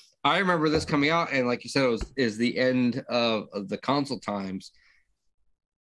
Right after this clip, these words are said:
It was a huge deal. It was a huge deal. People played this game differently than a lot of most console games. I, I knew people that played this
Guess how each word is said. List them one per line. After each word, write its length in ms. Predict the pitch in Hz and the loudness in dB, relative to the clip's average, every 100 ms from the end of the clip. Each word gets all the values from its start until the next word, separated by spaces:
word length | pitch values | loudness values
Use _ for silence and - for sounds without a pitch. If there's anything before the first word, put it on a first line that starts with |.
| _ _ _ _ _ _ - | _ _ _ _ _ _ 0
It 120 | 240 | 2
was 160 | 208 | 2
a 40 | 165 | 2
huge 380 | - 190 139 98 | 2 0 2 0
deal. 240 | 104 - - | 0 0 0
It 100 | 180 | 2
was 220 | 175 135 | 2 2
a 80 | 117 | -2
huge 580 | - - 214 226 139 | -4 -2 0 0 0
deal. 180 | 123 120 | 0 0
People 420 | - - 214 226 | 0 0 2 2
played 560 | - - 151 170 185 139 | -2 -2 2 2 0 0
this 240 | 135 135 | -2 -2
game 560 | - 131 143 135 123 117 - _ - _ - - - - | -2 0 2 2 2 0 -4 _ -20 _ -20 -20 -20 -4
differently 540 | - 220 214 151 139 131 | 0 0 0 0 0 0
than 200 | 113 127 | 0 2
a 80 | 123 | 2
lot 340 | 113 123 131 | 2 2 2
of 60 | 120 | 2
most 440 | 117 120 113 - | 2 2 0 -4
console 400 | - 107 101 107 | 0 0 -2 -6
games. 400 | 92 95 - - 127 131 | -4 -4 -6 -4 -2 0
I, 160 | 170 - - - - - | 0 -2 -10 -20 -20 0
I 180 | 170 269 | 2 4
knew 260 | 247 185 190 | 2 2 2
people 360 | 196 202 170 | 0 0 2
that 180 | 139 123 | 0 0
played 200 | 160 160 | 0 0
this 160 | 127 | -2